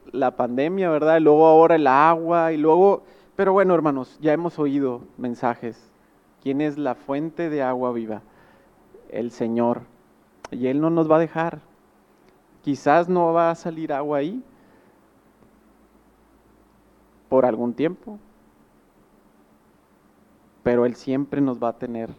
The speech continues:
agua. Y busquemos esa agua, hermanos, como oíamos hoy. Cavemos, hondemos hasta encontrar esa agua.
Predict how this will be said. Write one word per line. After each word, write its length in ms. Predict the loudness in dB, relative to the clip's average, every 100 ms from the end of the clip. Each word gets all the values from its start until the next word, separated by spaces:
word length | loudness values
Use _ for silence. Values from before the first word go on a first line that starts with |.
| _ _ _
agua. 400 | -6 -4 -2 -6 -16 _ _ _ _ _ -8
Y 180 | -4
busquemos 720 | -2 -4 -8 -6 -4 -2 -4 -6
esa 360 | -8 -4 0
agua, 240 | 0 0 -2
hermanos, 340 | -8 -12 -14
como 220 | -10 -6
oíamos 400 | -2 -2 -2 -4
hoy. 280 | -2 -2 -2 -8 -20 _ _ _ _ -4
Cavemos, 1000 | 0 2 4 2 2 0 -2 -6 _ _ _ _ _ _ _ _ _ _ _ _ _ _ _ _ _ _ _ _ _
hondemos 920 | -8 -4 -2 0 0 0 -2 -6 -20 _ _ -20 _ _ _ _ -12
hasta 340 | -10 -8 -6
encontrar 580 | -6 -4 -6 -4 -6 -6
esa 320 | -8 -4 0
agua. 340 | 0 0 -4